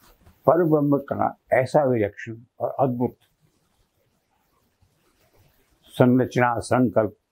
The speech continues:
कहीं आपको अन्यत्र नहीं मिलेगा।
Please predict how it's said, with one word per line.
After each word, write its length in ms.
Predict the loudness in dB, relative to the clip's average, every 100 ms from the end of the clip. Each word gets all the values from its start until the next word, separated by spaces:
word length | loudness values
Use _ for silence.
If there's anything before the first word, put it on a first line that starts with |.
| _ _ _ _ 0
कहीं 240 | 0 2
आपको 360 | 0 -2 -2 -4
अन्यत्र 420 | -4 -6 -8 -8
नहीं 260 | -8 -4 -4
मिलेगा। 380 | -4 -6 -10